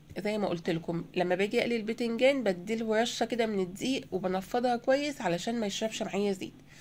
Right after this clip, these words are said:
طبعا هقلي البتنجان، اهم حاجه الزيت بتاعك يبقى سخن جدا، ويبقى يعني ما يبقاش حبه صغيرين في الطاسه، ومش عايزه اقول لك يبقى زيت غزير عشان الزيت غالي. لا، يعني مثلا لو عايزه تقلي، اقلي في طاسه صغيره علشان ما ياخدش معاكي كميه زيت كتير.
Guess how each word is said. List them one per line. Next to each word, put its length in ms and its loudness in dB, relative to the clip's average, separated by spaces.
طبعا 300 6
هقلي 260 4
البتنجان، 640 0
اهم 260 -2
حاجه 280 0
الزيت 200 -2
بتاعك 400 -4
يبقى 180 -2
سخن 380 -4
جدا، 380 0
ويبقى 380 0
يعني 180 4
ما 60 4
يبقاش 220 0
حبه 260 0
صغيرين 500 2
في 80 -6
الطاسه، 420 -2
ومش 180 -4
عايزه 240 2
اقول 160 4
لك 140 2
يبقى 180 2
زيت 200 2
غزير 380 4
عشان 240 2
الزيت 320 4
غالي. 340 4
لا، 140 8
يعني 340 2
مثلا 400 2
لو 180 6
عايزه 260 4
تقلي، 460 0
اقلي 240 2
في 80 -8
طاسه 220 2
صغيره 640 4
علشان 460 4
ما 60 4
ياخدش 280 -4
معاكي 260 -4
كميه 280 0
زيت 180 -4
كتير. 360 -12